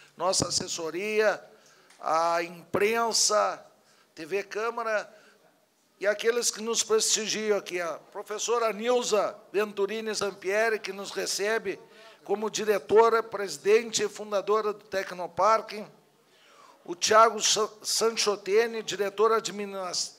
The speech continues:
administrativo e financeiro, ao Andreves, diretor acadêmico, ao professor Luciano Schuch, diretor do Centro de Tecnologia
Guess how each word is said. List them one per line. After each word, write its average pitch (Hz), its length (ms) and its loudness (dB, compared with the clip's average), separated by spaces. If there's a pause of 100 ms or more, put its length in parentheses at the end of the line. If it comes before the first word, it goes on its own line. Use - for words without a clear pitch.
administrativo 202 1040 -6
e 202 40 -8
financeiro, 190 720 -4 (1400)
ao 190 240 0
Andreves, 202 760 6
diretor 196 520 2
acadêmico, 214 960 -2 (480)
ao - 140 2
professor 214 560 4
Luciano 233 480 4
Schuch, 214 560 4 (100)
diretor 190 560 2
do 226 120 -8
Centro 220 420 2
de 196 160 0
Tecnologia 220 1080 2